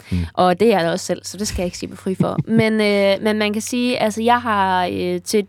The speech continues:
Speaker 2: de medier, som har været interesseret i for eksempel exit-beløbet, har jeg sagt, at, øh, jeg vil ikke sige beløbet, men jeg kan sige, at det er et et-, etcifret millionbeløb.
Speaker 1: Mm, okay.
Speaker 2: Øhm, derudover det, som jeg faktisk... Så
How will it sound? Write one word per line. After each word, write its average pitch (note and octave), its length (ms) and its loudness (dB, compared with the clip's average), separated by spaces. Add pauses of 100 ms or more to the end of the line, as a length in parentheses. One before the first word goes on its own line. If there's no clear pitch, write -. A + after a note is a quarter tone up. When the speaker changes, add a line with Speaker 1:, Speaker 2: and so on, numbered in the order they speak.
(120)
Speaker 2:
de B3+ 220 4
medier, B3 300 0
som F3+ 200 -4
har F3+ 180 -2
været F3 140 0
interesseret F#3+ 600 0
i F#3 140 -4
for F#3 120 -8
eksempel F#3+ 280 -4 (120)
exit-beløbet, G3+ 800 2 (400)
har G3 120 2
jeg F3+ 120 2
sagt, G3+ 200 -4 (120)
at, F#3 240 -2
øh, F#3 60 0
jeg F3+ 260 0
vil F#3 80 -4
ikke F#3+ 120 -6
sige G#3 220 -2
beløbet, G3 460 2
men F#3 100 0
jeg F3+ 100 -2
kan G3 100 -6
sige, A3 220 2
at G#3 100 0
det F#3+ 140 0
er - 60 0
et A3+ 60 2
et-, - 160 -12
etcifret G3+ 500 2
millionbeløb. F3+ 600 0 (160)
Speaker 1:
Mm, F#2+ 200 0 (300)
okay. - 120 -16 (460)
Speaker 2:
Øhm, F#3 720 2 (2250)
derudover G#3+ 480 6
det, C4 280 2
som G3 220 0
jeg F3+ 140 2
faktisk... G3+ 440 -4
Så - 180 0